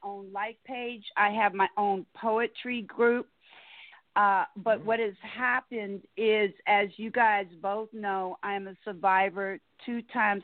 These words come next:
Speaker 1: survivor of domestic violence, and
Speaker 2: Mm-hmm.
Speaker 1: the nerve, uh,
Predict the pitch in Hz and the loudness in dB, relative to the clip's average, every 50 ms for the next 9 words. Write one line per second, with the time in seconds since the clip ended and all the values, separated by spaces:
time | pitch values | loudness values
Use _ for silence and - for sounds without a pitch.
0 | _ - 202 175 196 196 190 190 185 180 190 190 185 165 - - 185 190 196 196 | _ -10 -6 0 2 2 4 2 2 0 -4 -6 -6 -8 -8 -8 -4 -2 0 0
1 | 190 - _ - 180 170 156 160 185 185 190 208 208 202 190 180 170 170 - _ | 0 -2 _ -12 -12 -8 -2 2 4 4 4 4 2 0 0 -2 -2 -2 -4 _
2 | _ _ _ - - - - - - - - _ _ _ - 220 220 214 208 202 | _ _ _ -20 -20 -20 -20 -20 -20 -20 -20 _ _ _ 0 2 4 4 4 2
3 | 202 196 196 - - - 190 190 185 180 214 202 202 202 208 214 233 247 254 233 | 0 -2 -6 -12 -16 -16 -18 -16 -12 -10 -10 -10 -8 -8 -6 -4 -4 -4 -4 -6
4 | 214 196 190 185 185 185 180 _ - _ - - 208 202 202 196 196 196 190 185 | -6 -6 -8 -10 -12 -14 -18 _ -20 _ -8 -6 -4 -2 0 0 0 -2 -2 -4